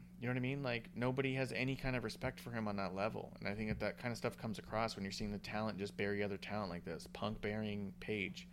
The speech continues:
Britt going out of her way to try to undermine Thunder when she's going through actual stuff. Then, you know,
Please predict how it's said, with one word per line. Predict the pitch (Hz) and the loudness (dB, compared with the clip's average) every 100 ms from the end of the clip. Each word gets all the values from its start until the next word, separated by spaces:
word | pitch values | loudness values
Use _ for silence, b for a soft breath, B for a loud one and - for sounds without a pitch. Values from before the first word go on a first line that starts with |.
| B B B B B B - - | B B B B B B -14 -2
Britt | 110 104 | 0 2
going | 113 107 | 2 4
out | 98 107 | 4 4
of | 104 | 2
her | 101 | 2
way | 104 | 4
to | 104 | 2
try | - 92 | 2 0
to | - | 0
undermine | 101 104 101 95 | 0 0 0 0
Thunder | 90 101 104 92 | 0 0 2 0
when | 85 | -2
she's | - | -6
going | - 95 98 | -2 -2 0
through | 95 | -2
actual | 90 95 - 104 95 | -2 -2 -2 -4 -4
stuff. | - 92 95 - - - B B B B B B - - | -2 2 2 2 -8 -14 B B B B B B -14 -8
Then, | 107 107 135 135 156 151 | -2 4 4 4 -2 -4
you | 147 160 | 0 2
know, | 139 127 143 104 | 6 8 8 6